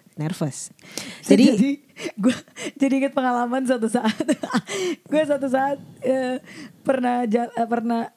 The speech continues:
Speaker 2: waktu itu gue masih di majalah tuh, gue lagi liputan.
Speaker 1: Hmm.
Speaker 2: Terus, eh, yang narasumbernya tuh ganteng banget, parah. Gue sampai kayak, "Oh, anjir, ini ganteng banget," gitu. Terus dia ngelihat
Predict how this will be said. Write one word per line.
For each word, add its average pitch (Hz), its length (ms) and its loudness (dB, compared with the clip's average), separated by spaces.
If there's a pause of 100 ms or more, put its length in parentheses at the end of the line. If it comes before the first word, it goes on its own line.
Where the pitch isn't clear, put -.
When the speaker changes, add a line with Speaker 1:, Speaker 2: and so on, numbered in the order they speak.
Speaker 2:
waktu 247 180 0
itu 277 100 0
gue 320 120 2
masih 254 160 0
di 240 80 0
majalah 247 320 2
tuh, 247 100 -4
gue 226 120 -2
lagi 240 180 0
liputan. 202 500 0 (200)
Speaker 1:
Hmm. 202 420 2
Speaker 2:
Terus, 226 400 -2 (180)
eh, 196 540 -2
yang 202 240 0 (140)
narasumbernya 202 580 0
tuh 277 100 -2
ganteng 202 340 -2
banget, 190 300 -2
parah. 196 300 -2 (600)
Gue 220 160 2
sampai 262 160 0
kayak, 226 120 -4
"Oh, 226 80 2
anjir, 214 180 -2
ini 208 120 0
ganteng 196 280 0
banget," 214 260 0
gitu. 247 420 0 (300)
Terus 254 320 -2
dia 220 340 0
ngelihat 262 400 -2